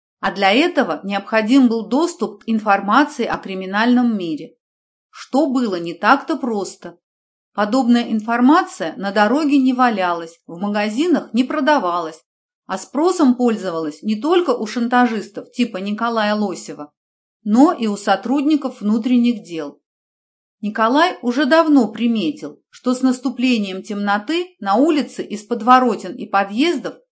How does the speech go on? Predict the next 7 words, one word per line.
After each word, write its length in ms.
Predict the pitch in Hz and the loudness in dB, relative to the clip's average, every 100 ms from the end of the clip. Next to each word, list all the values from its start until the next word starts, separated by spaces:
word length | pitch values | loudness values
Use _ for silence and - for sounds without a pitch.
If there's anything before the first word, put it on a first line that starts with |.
| _ _ _ - | _ _ _ -10
выползают 720 | 208 220 208 202 240 320 285 | -4 2 2 2 2 2 2
сомнительные 840 | - 208 202 277 302 320 302 294 | -2 0 4 2 4 2 4 6
личности, 760 | 240 214 214 170 160 - - _ | 4 2 -4 -10 -10 -14 -18 _
в 60 | 185 | -14
основном 560 | 185 214 208 240 330 | -4 0 2 4 2
сопливого 720 | 339 208 202 247 302 302 311 233 | 2 0 2 0 0 0 -2 -2
возраста, 720 | 214 196 175 170 - 170 | -4 -4 -6 -10 -12 -20